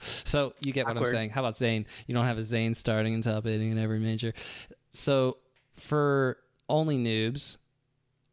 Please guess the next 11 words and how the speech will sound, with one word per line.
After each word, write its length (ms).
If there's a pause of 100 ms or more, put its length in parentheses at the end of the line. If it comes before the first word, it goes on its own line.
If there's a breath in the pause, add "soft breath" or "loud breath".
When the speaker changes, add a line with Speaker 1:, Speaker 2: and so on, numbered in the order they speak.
(640)
Speaker 1:
you 180
want 180
to 40
keep 320
this 200
going. 380
You 120
want 220
to 260
continue 500
to 560